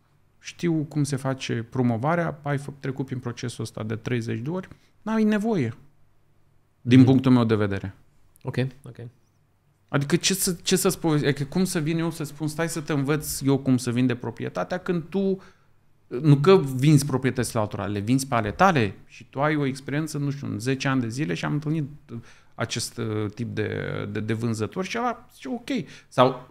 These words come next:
Speaker 1: invers, "Știi foarte bine ce e de făcut, Igor, nu am timp să mă ocup de asta, hai să discutăm." Deci acolo e, nu ai nevoie. Sau tu nu ai nevoie să vinzi deloc.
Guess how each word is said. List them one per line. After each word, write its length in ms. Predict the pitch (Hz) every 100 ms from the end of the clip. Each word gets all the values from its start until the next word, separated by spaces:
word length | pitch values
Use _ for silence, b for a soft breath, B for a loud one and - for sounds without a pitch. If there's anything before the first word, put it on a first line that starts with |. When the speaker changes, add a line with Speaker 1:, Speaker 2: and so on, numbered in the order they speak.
| -
Speaker 1:
invers, 540 | 165 151 208 170 113 - - - - 131
"Știi 240 | - -
foarte 360 | - 160 185 190
bine 220 | 180 160
ce 160 | - 139
e 40 |
de 100 | 117
făcut, 480 | 101 104 - 208 - _ _
Igor, 300 | 170 190 202
nu 180 | 190 190
am 260 | 190 151 147
timp 300 | 147 117 -
să 120 | 120
mă 120 | 113
ocup 320 | 110 - 135
de 60 | -
asta, 400 | - - 233 226 b b - - - -
hai 200 | - 202
să 140 | -
discutăm." 760 | - 190 - 202 214 160 - - - - - - -
Deci 260 | 151 156 -
acolo 300 | 170 226 214
e, 160 | 165
nu 260 | 135 131 131
ai 140 | 113 107
nevoie. 500 | 104 101 95 95 - b b b
Sau 500 | - 180 123 - -
tu 100 | -
nu 100 | 120
ai 100 | 127
nevoie 280 | 127 120 123
să 140 | 120
vinzi 240 | 104 110 98
deloc. 480 | 110 214 - -